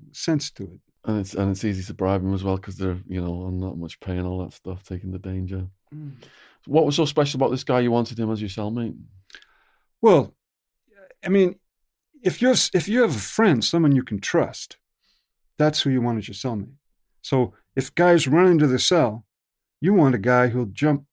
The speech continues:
Speaker 1: with you, stand shoulder to shoulder and fight. What you don't want is a guy who'll just lean back and let them, uh, take you out. And that's basically it.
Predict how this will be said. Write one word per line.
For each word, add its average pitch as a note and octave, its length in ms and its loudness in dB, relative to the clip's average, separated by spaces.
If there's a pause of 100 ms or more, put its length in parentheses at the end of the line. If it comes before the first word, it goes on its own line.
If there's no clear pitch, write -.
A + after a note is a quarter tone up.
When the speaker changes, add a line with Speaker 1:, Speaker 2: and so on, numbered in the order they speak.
(140)
Speaker 1:
with D#3 300 0
you, G#2+ 180 -10
stand C3+ 360 0
shoulder C3 320 0
to G#2+ 60 -4
shoulder B2 360 0
and G#2+ 120 -2
fight. B2 280 -2 (540)
What D3 120 4
you D#3+ 100 6
don't F#3+ 220 6
want B2 160 4
is A#2+ 100 2
a B2+ 60 2
guy C3+ 160 4
who'll C3 100 4
just B2 220 -4
lean C3+ 200 2
back C3+ 320 0
and A2 140 -6
let C3 200 -6
them, A#2+ 260 -6
uh, A#2 320 -6
take C3+ 260 -6
you A#2+ 80 -4
out. D#3+ 240 -6 (960)
And C3+ 100 2
that's - 520 -2
basically C3 500 -4
it. G2 160 -4